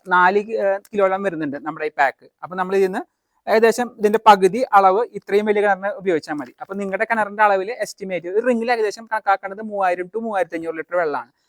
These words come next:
അപ്പൊ അത് വെച്ച് കണക്കാക്കി നിങ്ങൾ ആഡ് ചെയ്യാൻ ശ്രമിക്കുക. ഇനി ആക്ച്വൽ അളവ് കിട്ടുന്നുണ്ടെങ്കിൽ പൈ ആർ സ്ക്വയർ എച്ച് എന്ന് പറഞ്ഞ ഇക്വേഷനിൽ നമ്മുടെ വെള്ളം അളന്ന് രേഖപ്പെടു-, ഏ, നോക്കിയിട്ടുണ്ടെങ്കിൽ നിങ്ങൾക്ക് കറ-, കൃത്യമായിട്ടുള്ള വെള്ളത്തിലെ അളവ് കിട്ടും.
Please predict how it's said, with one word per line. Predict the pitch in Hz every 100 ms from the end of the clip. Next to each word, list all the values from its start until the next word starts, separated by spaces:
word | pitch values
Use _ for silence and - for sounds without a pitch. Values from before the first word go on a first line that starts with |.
| _ -
അപ്പൊ | 196
അത് | 190
വെച്ച് | 233 233 302 359 -
കണക്കാക്കി | 185 - 196 180 247 302 _ _ -
നിങ്ങൾ | 185 196
ആഡ് | 170
ചെയ്യാൻ | 175 165
ശ്രമിക്കുക. | 170 147 156 220 _ _ _
ഇനി | 214
ആക്ച്വൽ | 214 208 _ 285 285
അളവ് | 254 247
കിട്ടുന്നുണ്ടെങ്കിൽ | 233 214 202 247 -
പൈ | 196 190
ആർ | 185
സ്ക്വയർ | 185 - 196 208
എച്ച് | - -
എന്ന് | 180
പറഞ്ഞ | 190 190
ഇക്വേഷനിൽ | 175 - 156 - 160 160 262 _ _ _ -
നമ്മുടെ | 175 175 185 180
വെള്ളം | 175 175 202
അളന്ന് | 185 175 180 220 _ -
രേഖപ്പെടു-, | 165 156 165 170
ഏ, | 180 175
നോക്കിയിട്ടുണ്ടെങ്കിൽ | 175 165 156 165 147 165
നിങ്ങൾക്ക് | 262 _ 170 180 185
കറ-, | 165 165
കൃത്യമായിട്ടുള്ള | 160 - 185 175 151 156 165
വെള്ളത്തിലെ | 160 147 139 202 - _ -
അളവ് | 156 147 147
കിട്ടും. | 139 131